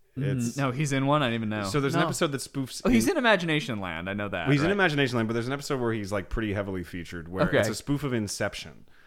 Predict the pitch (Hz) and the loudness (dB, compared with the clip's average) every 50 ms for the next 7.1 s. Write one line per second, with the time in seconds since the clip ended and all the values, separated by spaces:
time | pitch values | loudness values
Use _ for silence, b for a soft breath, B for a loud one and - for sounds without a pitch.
0 | b b 151 143 - 135 113 110 110 107 107 107 110 113 - 113 113 113 120 120 | b b -2 0 2 4 4 4 4 4 2 0 -2 -4 -4 -4 -4 -2 -2 -2
1 | 120 123 120 117 117 104 113 110 107 110 - 131 143 135 135 135 110 95 101 110 | -2 -2 -2 -2 -2 -2 -2 -2 -4 -2 -2 0 0 0 0 -2 -4 -2 -2 0
2 | 110 110 104 98 95 87 - - 95 85 - 90 85 85 87 87 92 92 85 101 | 2 2 0 0 -4 -6 -6 -6 -8 -8 -8 -10 -10 -8 -8 -6 -8 -6 -6 -6
3 | 101 113 113 104 - - 110 95 95 98 87 85 95 95 92 90 87 - b b | -6 -6 -6 -6 -4 -6 -6 -4 -4 -6 -6 -6 -6 -6 -4 -6 -8 -10 b b
4 | b b b b - 107 107 87 113 113 113 120 113 110 98 - 104 98 90 98 | b b b b -4 -2 0 2 2 2 2 2 0 0 -2 -4 -6 -6 -4 -2
5 | 95 92 90 87 98 95 90 - 101 98 98 92 92 90 90 87 87 90 92 85 | -2 -4 -4 -6 -8 -10 -8 -6 -6 -6 -4 -6 -6 -6 -8 -8 -10 -12 -12 -12
6 | - - 87 90 90 85 82 87 78 90 90 92 90 85 87 87 87 87 87 87 | -12 -10 -10 -10 -10 -10 -14 -14 -14 -12 -12 -10 -10 -10 -10 -10 -10 -10 -10 -10
7 | 85 - | -10 -12